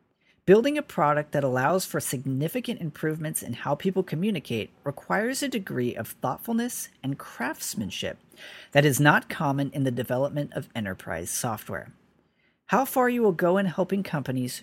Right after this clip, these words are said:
truly transform to take advantage of this shift in working is even more important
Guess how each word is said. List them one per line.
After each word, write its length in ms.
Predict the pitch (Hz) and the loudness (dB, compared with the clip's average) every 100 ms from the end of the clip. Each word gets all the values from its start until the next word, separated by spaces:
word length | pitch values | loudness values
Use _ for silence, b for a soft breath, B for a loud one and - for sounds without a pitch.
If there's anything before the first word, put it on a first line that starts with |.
| - | -14
truly 360 | - 180 233 262 | -2 0 0 0
transform 600 | - 220 196 - 185 175 | -2 -2 -2 -4 -2 -2
to 60 | |
take 200 | - 143 | -4 -4
advantage 480 | 123 127 127 190 190 | -4 -4 -2 -2 -4
of 120 | 135 | -4
this 100 | 135 | -4
shift 400 | 147 - 160 - | -4 -4 -4 -4
in 160 | 131 113 | -6 -4
working 460 | 117 160 - 180 - | -4 -4 -2 -4 -4
is 240 | 135 - | -8 -8
even 300 | 147 139 127 | -8 -4 -2
more 320 | 120 135 202 247 | 0 0 0 0
important 540 | 247 - 139 110 | -2 -4 -6 -6